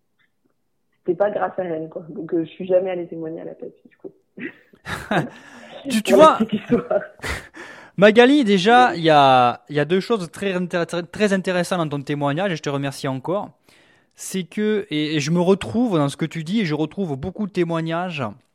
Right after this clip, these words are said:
Speaker 2: de gens que j'ai interviewés, c'est que lorsqu'on entame une reconversion professionnelle, donc déjà, il est bien d'avoir un mentor, c'est-à-dire quelqu'un qui peut te conseiller, qui, hors du cadre familial,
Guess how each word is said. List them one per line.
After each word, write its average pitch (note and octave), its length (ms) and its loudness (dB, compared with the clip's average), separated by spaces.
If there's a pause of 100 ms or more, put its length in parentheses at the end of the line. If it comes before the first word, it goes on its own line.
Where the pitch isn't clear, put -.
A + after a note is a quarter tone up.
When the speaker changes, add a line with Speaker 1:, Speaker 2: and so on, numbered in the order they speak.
(720)
Speaker 2:
de B2+ 180 -4
gens D#3 160 -4
que C3+ 80 -8
j'ai C3+ 60 -6
interviewés, C3 720 -8 (560)
c'est - 240 -6
que A#3 460 -2 (580)
lorsqu'on F#3 480 -2
entame F#3 360 -2
une D#3 60 -6
reconversion D3+ 600 -4
professionnelle, D#3 760 -6
donc C#3 180 -6
déjà, D#3 540 -4 (400)
il C#3 140 -10
est D3 60 -4
bien F3+ 200 -6
d'avoir D#3 280 -2
un D3 80 -2
mentor, D3 500 -6
c'est-à-dire B2+ 360 -8
quelqu'un D3+ 460 -8
qui C#3 380 -14 (440)
peut D3 120 -8
te D3+ 100 -8
conseiller, E3 880 -4 (460)
qui, D#3 400 -12
hors G3+ 320 2
du D#3 140 -10
cadre D#3 340 -2
familial, E3 760 -2